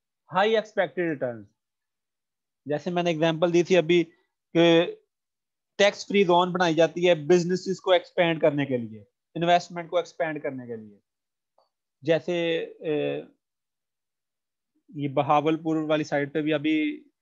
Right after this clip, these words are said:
ए, बनाई है, ए, टैक्स फ्री जोन,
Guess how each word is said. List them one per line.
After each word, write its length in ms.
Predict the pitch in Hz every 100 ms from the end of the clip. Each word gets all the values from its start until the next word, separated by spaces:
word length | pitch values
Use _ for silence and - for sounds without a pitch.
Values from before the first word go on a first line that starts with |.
| 156
ए, 340 | 143 127 131 _
बनाई 320 | 147 139 131 123
है, 240 | 135 127 123 _ _ _ _ _ _
ए, 340 | 127 120 120 - _ _ _ _ _ _
टैक्स 220 | 147 147
फ्री 180 | 151 156
जोन, 360 | 139 135 135